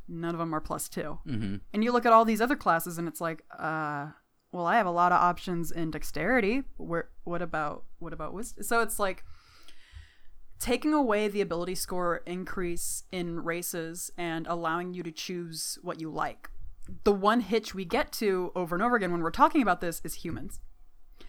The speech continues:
Speaker 1: Because humans have that variant human where you get the feat. <laughs> And, and so it's like, instead of the plus one all around, uh, you can choose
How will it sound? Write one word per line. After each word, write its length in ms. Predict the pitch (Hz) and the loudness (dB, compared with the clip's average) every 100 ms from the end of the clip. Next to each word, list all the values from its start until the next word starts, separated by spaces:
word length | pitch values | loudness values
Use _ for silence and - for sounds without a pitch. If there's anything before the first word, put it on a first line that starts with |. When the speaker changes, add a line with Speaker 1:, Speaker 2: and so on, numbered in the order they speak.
| - - - | -8 -6 -4
Speaker 1:
Because 280 | 165 185 165 | -4 -4 2
humans 280 | 262 247 214 | 2 2 0
have 180 | 190 170 | -2 -2
that 160 | 160 | 0
variant 340 | 190 277 233 - | 4 4 4 0
human 360 | 175 151 190 - _ _ _ _ _ - | -4 -4 -8 -12 _ _ _ _ _ 0
where 240 | 185 175 180 | 2 2 0
you 100 | 175 | -6
get 180 | 165 | -6
the 80 | 170 | -6
feat. 400 | - 311 - - - - 226 | -2 -4 -4 -12 -16 -4 -2
<laughs> 60 | - 262 - _ | 2 0 -2 _
And, 460 | 214 220 220 208 - | 0 4 4 0 -6
and 140 | 220 220 | -4 0
so 180 | 220 196 | 2 2
it's 180 | 190 | 0
like, 160 | 196 190 | -4 -2
instead 300 | 196 - 202 | -4 0 2
of 240 | 190 180 - - - | 0 -2 -12 -12 -6
the 380 | 190 180 175 170 - | -2 0 0 -2 -2
plus 320 | 202 180 - | 0 2 2
one 180 | 190 180 | 2 4
all 240 | 170 170 | 4 6
around, 580 | 165 170 165 156 156 - - - - - - - _ | 4 6 4 2 -2 -8 -16 -18 -20 -20 -20 -20 _
uh, 140 | 175 165 | -2 -2
you 80 | 165 | -4
can 140 | 175 | -6
choose 720 | - 185 165 165 160 - - | -4 -2 -2 -2 -2 -2 -4